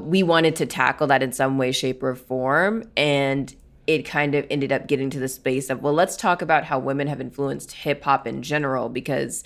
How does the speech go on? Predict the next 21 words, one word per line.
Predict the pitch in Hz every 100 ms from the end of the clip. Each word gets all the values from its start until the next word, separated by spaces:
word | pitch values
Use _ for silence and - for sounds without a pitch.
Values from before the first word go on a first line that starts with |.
| - -
it's | 139
very | 131 170
much | 156 135
thought | 160 143
of | 139 139
as | 131 -
only | 156 143 131
men | 139 143 127 123 120 151
have | 151 135
done | 131 131
everything | 131 123 131 127
and | 127
that | 131
it's, | 131 147 135 - -
it | 151
is | 151 -
still | - 151
very | 131 139 139
male | 131 131 131
dominated. | 120 147 165 123 123 123
But | 120 -